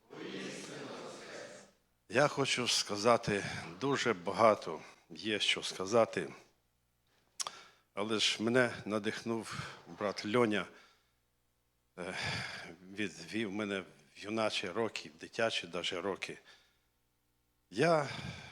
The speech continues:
хочу сказати, що я дуже вдячний Господеві, хочу йому подяку скласти.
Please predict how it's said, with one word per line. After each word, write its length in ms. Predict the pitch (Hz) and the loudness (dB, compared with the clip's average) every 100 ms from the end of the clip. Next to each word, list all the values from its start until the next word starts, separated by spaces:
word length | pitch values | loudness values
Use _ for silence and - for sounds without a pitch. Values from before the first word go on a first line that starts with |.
| - - | -20 -20
хочу 380 | - 131 - 127 | -6 -4 0 -2
сказати, 600 | - - 104 127 117 110 | -2 -4 0 0 0 -2
що 520 | - - 104 95 78 76 _ _ _ _ _ | 0 0 0 -2 -4 -12 _ _ _ _ _
я 160 | 107 113 | -2 -2
дуже 640 | 98 135 135 120 95 80 - _ _ _ _ _ _ | 0 -2 2 2 2 0 -10 _ _ _ _ _ _
вдячний 580 | 98 87 123 120 - 110 | -18 4 6 6 2 -2
Господеві, 840 | 90 104 - 117 104 113 92 73 - | -2 -2 -2 0 4 4 4 -4 -10
хочу 520 | - 113 - 107 98 101 - | -6 -2 0 0 -2 -6 -12
йому 280 | 104 110 98 | -6 -4 -4
подяку 520 | - 101 117 110 95 | -6 2 2 2 -2
скласти. 680 | - - 117 110 - 85 | -6 2 4 4 0 -8